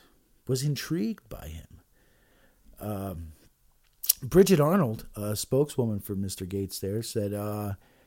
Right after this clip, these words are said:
he was f-, referring only to the what the fuck? The, he was referring only to the unique decor of the Epstein residence and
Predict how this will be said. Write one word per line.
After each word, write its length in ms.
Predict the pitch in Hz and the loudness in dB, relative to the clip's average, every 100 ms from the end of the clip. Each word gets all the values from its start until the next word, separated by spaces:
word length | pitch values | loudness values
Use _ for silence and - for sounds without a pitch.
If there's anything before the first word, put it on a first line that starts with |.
| _ _ _ | _ _ _
he 100 | - | 2
was 200 | 170 160 | 4 4
f-, 220 | 143 - 160 | 2 -4 2
referring 600 | 151 151 - 226 254 226 - | 4 6 4 6 6 4 4
only 380 | 180 202 202 | 4 6 4
to 320 | 196 - 190 160 | 2 2 4 6
the 400 | 147 139 131 - _ _ _ _ _ _ _ _ _ _ _ _ _ _ _ _ | 8 8 4 -2 _ _ _ _ _ _ _ _ _ _ _ _ _ _ _ _
what 140 | - - | -16 -8
the 100 | 160 | -6
fuck? 280 | - 170 - | -4 -6 -4
The, 240 | 147 131 - | -6 -8 -12
he 220 | 110 135 | -4 0
was 180 | 143 117 | 0 0
referring 720 | 131 - 196 220 240 226 196 - | -2 -2 0 2 4 4 2 -2
only 300 | - 208 220 214 | 0 2 4 2
to 140 | 208 | 2
the 320 | 175 156 127 - - | 4 2 0 -6 -8
unique 600 | 120 127 127 175 190 - | -2 0 2 2 0 -2
decor 840 | 135 - - 180 220 185 - - _ _ _ _ _ _ _ _ _ _ _ - | -2 -2 -2 2 4 4 2 -8 _ _ _ _ _ _ _ _ _ _ _ -8
of 100 | 127 | 0
the 140 | 135 | 2
Epstein 420 | 139 - 151 135 | 2 0 0 0
residence 760 | 117 127 120 110 - - - - - _ _ _ _ _ _ _ _ _ _ _ _ | 2 2 0 -6 -10 -12 -12 -12 -18 _ _ _ _ _ _ _ _ _ _ _ _
and 240 | 113 104 | -4 -4